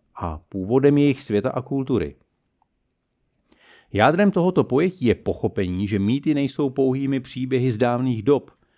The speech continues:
Jsou to živá vyprávění, která stělesňují archetypální pravdy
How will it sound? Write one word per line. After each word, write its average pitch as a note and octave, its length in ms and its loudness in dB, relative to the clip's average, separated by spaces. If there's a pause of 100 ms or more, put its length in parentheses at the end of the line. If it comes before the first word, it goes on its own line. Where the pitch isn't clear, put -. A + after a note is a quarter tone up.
(280)
Jsou A#2+ 220 2
to G#2+ 120 2
živá C#3 480 2
vyprávění, C#3 720 2
která G2+ 360 2
stělesňují C#3+ 840 -2
archetypální C#3 960 0 (260)
pravdy A#2+ 580 2